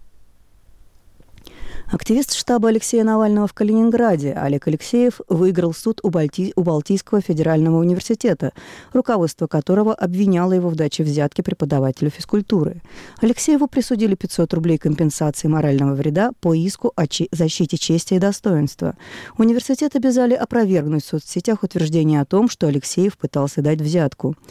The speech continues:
Студента третьего курса юридического факультета Балтийского федерального университета Алексеева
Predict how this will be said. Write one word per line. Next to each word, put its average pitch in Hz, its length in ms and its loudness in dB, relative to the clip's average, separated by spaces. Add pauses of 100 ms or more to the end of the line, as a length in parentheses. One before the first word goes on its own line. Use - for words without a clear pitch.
(240)
Студента 277 460 0
третьего 240 380 2
курса 208 360 -2
юридического 156 580 0
факультета 160 540 -2
Балтийского 151 600 0
федерального 143 560 2
университета 143 640 -2
Алексеева 247 600 0